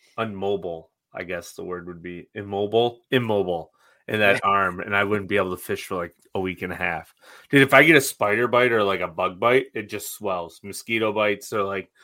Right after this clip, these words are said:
Speaker 1: five times the size of normal. I have super sensitive skin. So, like, yeah, it's not fun.
Speaker 2: Do you know, like, when you take, like, a, like, a, like, a glove, like, what is the, like, the medical gloves, basically, and you can,
Speaker 1: The
Speaker 2: like,
Speaker 1: latex gloves?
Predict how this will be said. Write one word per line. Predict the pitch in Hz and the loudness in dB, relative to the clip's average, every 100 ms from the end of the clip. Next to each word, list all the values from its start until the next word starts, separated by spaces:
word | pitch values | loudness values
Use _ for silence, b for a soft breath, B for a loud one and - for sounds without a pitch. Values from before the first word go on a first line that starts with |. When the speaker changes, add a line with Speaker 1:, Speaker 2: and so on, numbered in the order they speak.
| b | b
Speaker 1:
five | - 101 98 | -2 0 0
times | 104 110 95 | -2 -4 -4
the | 95 | -8
size | 101 92 87 | -2 -2 -4
of | 90 | -8
normal. | 90 90 90 90 87 | -8 -8 -8 -10 -4
I | 104 | -4
have | 92 | -4
super | - - 113 - 101 | -10 -8 -8 -8 -8
sensitive | - 92 90 101 85 | -4 -4 -6 -10 -10
skin. | - - 90 92 110 b b b b - | -10 -8 -8 -8 -12 b b b b -14
So, | - 104 | -4 -2
like, | 95 87 82 - - - | -2 -4 -6 -10 -18 -10
yeah, | 98 | -10
it's | 80 - | -10 -18
not | 80 - | -20 -20
fun. | - - _ _ _ _ _ _ _ _ - | -20 -20 _ _ _ _ _ _ _ _ -12
Speaker 2:
Do | |
you | 123 | -4
know, | 139 | -2
like, | 175 180 | -2 -4
when | 151 | -6
you | 147 | -10
take, | - 117 113 | -10 -12 -14
like, | 104 | -16
a, | 95 - | -16 -14
like, | 107 | -10
a, | 104 92 85 87 _ _ _ _ _ _ _ | -8 -8 -12 -18 _ _ _ _ _ _ _
like, | 110 101 | -12 -12
a | 92 _ | -12 _
glove, | 110 98 101 104 - - | -10 -8 -8 -10 -20 -14
like, | 104 - | -14 -8
what | 120 | -10
is | 110 | -8
the, | - 101 95 _ _ _ _ _ _ _ - | -8 -8 -8 _ _ _ _ _ _ _ -12
like, | 131 | -8
the | |
medical | 113 110 113 120 | -4 -4 -4 -6
gloves, | 113 113 113 | -6 -4 -2
basically, | 117 110 - 117 | -4 -6 -8 -10
and | 104 | -10
you | 98 | -12
can, | - 98 | -10 -2
Speaker 1:
The | 107 | -2
Speaker 2:
like, | 101 | 0
Speaker 1:
latex | 95 - 101 - | -2 -2 -4 -4
gloves? | - 110 113 113 | -4 -4 -4 -10